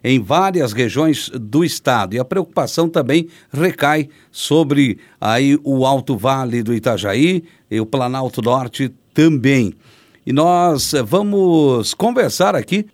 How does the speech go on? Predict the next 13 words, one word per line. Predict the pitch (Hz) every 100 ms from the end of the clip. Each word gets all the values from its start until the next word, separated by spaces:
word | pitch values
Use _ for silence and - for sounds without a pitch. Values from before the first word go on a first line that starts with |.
| -
com | 151 180 190 190 180 170 -
o | 156 165 165 156 151 139 110
Coronel | 185 175 127 170 160 90 -
Aldrin | 127 160 175 143 151 127
Silva | 98 - 170 147 120
de | 117 120
Souza, | - 196 226 185 165
ele | - 151 165
que | 190
é | 165
gerente | 123 170 165 220 208 170
de |
operações | 190 170 175 113 - 202 214 160